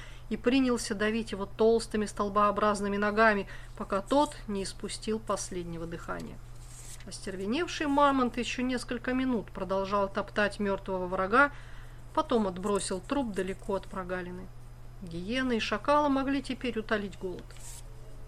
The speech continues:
Удовлетворив свою месть, толстокожее животное вернулось к человеку.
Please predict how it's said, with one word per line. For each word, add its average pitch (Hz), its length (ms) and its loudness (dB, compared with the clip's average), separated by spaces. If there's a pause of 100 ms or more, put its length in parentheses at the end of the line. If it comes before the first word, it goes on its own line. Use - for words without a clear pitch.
(140)
Удовлетворив 185 600 -2
свою 170 300 -4
месть, 269 380 0
толстокожее 294 720 2
животное 262 480 0
вернулось 233 460 0
к - 60 -10
человеку. 220 580 -2